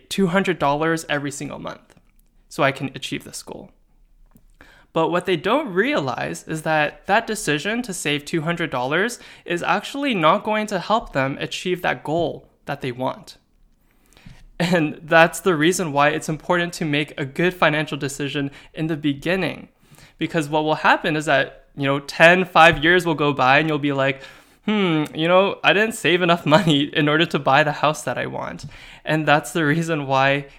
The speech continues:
making financial decisions in the beginning is key. If you realize, like, "Okay, this is the goal that I want, this is the house that I wanna buy,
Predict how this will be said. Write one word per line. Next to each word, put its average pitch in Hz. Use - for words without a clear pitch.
making 156
financial 143
decisions 143
in 143
the 139
beginning 156
is 127
key. -
If 165
you 170
realize, 147
like, 131
"Okay, 160
this 170
is 214
the 202
goal 143
that 147
I 131
want, 123
this 156
is 175
the 160
house 156
that 160
I 143
wanna 135
buy, 131